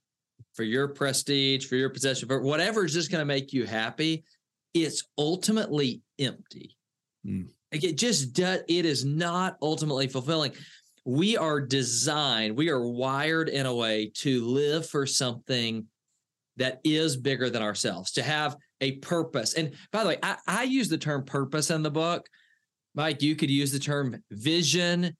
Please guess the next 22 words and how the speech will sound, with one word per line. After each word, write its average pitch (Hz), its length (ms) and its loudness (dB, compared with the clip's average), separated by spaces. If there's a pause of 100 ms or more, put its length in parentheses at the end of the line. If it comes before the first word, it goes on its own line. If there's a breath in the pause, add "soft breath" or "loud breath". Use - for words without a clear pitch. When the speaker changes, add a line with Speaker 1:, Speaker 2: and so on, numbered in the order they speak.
(180)
Speaker 1:
You 127 180 0
could 135 160 0
use 135 220 2
the 135 80 0
term 113 360 -2
mission. 165 720 0 (200)
You 139 180 2
could 151 180 0
use 165 240 2
the 170 100 0
term 127 460 -2
goal. 95 440 -4 (560 loud breath)
And 160 200 0
while 180 320 0
each 233 260 2
of 202 60 4
those, 180 260 2
we 180 140 2
could 160 140 -2
haggle 139 440 -2
over 127 220 0
definitions, 131 840 -2